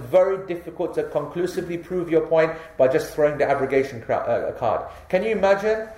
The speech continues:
if you depend so much on abrogation, you can go around and claim everything's abrogated, right? You can, you could claim, if you're just gonna say, "No, that's abrogated, that's abrogated," because we don't have exact three thirty-three on the seventeenth of March and to, in the year fourteen hundred and whatever.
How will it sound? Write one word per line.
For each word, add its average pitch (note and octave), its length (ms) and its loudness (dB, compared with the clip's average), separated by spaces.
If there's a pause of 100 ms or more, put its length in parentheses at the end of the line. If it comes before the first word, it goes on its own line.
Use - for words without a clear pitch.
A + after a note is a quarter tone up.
(160)
if C#3 140 -6
you G3+ 140 -2
depend G3+ 420 0
so G3+ 240 2
much F#3+ 220 0
on F#3 80 -4
abrogation, F3 560 0 (220)
you E3 80 -6
can F3+ 160 -2
go F#3 120 6
around F#3+ 240 6
and E3+ 120 -2
claim F3+ 260 0
everything's E3+ 460 -2
abrogated, B2 640 -4 (720)
right? D#3 320 4 (560)
You C#3 80 -10
can, F#3 160 -4
you F#3+ 100 -4
could B3+ 220 0
claim, D3+ 300 0 (140)
if - 120 -10
you're D#3+ 80 -4
just E3+ 160 0
gonna E3+ 180 2
say, F3 220 2
"No, E3 160 4
that's E3+ 180 4
abrogated, D#3+ 360 2
that's E3 120 0
abrogated," D#3+ 520 0 (220)
because F#3 360 2 (200)
we E3+ 160 -6
don't F#3 240 4
have G3+ 200 2
exact F#3+ 580 -2 (400)
three F#3 320 -2
thirty-three E3+ 540 2
on D#3+ 160 6
the D#3 80 4
seventeenth F3 500 -4
of D#3 140 0
March E3+ 260 4
and E3 200 -4
to, D#3+ 140 -2
in D#3 180 -4
the C3+ 60 -6
year E3+ 200 4
fourteen F3 340 -2
hundred E3+ 260 0
and D#3+ 140 0
whatever. D#3+ 300 4